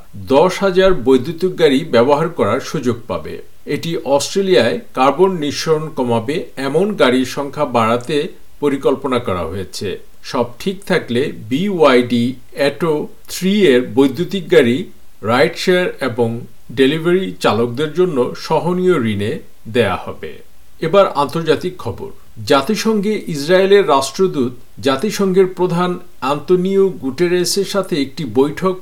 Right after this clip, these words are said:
প্রত্যাহার করেছেন এবং এই অঞ্চলের সংঘাত সম্পর্কে তিনি যে মন্তব্য করেছেন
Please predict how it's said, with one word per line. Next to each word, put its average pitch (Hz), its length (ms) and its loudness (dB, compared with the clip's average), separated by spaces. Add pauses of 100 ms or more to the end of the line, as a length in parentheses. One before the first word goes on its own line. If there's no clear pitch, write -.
প্রত্যাহার 156 420 -4
করেছেন 82 580 -8 (420)
এবং 123 240 -4 (120)
এই 160 180 0
অঞ্চলের 196 420 2
সংঘাত 156 480 -2
সম্পর্কে 135 580 -4
তিনি 180 260 -4
যে 170 140 -2
মন্তব্য 151 560 -2
করেছেন 185 480 0